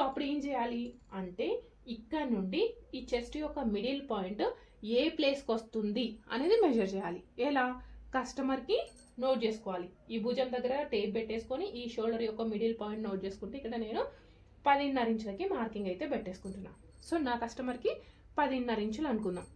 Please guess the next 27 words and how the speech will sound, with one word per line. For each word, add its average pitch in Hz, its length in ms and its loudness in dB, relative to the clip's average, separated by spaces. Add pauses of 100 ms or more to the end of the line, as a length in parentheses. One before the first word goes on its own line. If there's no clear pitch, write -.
(260)
భుజం 240 320 0
దగ్గర 220 260 -2
నుండి 294 160 2 (460)
పదిన్నర 240 440 4
ఇంచులకి 240 340 2 (300)
చెస్ట్ 220 300 0
యొక్క 226 160 0 (120)
మిడిల్ 220 300 2
పాయింట్ 214 300 -2
ఉంది. 180 140 -4 (580)
ఆ - 20 4 (160)
తర్వాత 180 400 -4 (840)
ఇవి 339 100 2 (260)
టూ 311 100 4 (140)
లైన్స్ 233 260 2
వచ్చేసినాయి. 190 380 -8 (260)
ఇంకొక 285 360 2
లైన్, 165 180 -4 (400)
ఇంకొక 320 300 0
లైన్ 285 220 -2
ఎక్కడికి 220 420 -2 (220)
అని 190 140 -2
అంటే, 214 200 -2 (540)
ఇప్పుడు 277 180 0
ఇది 339 180 4
చెస్ట్ 262 240 2
యొక్క 285 160 -4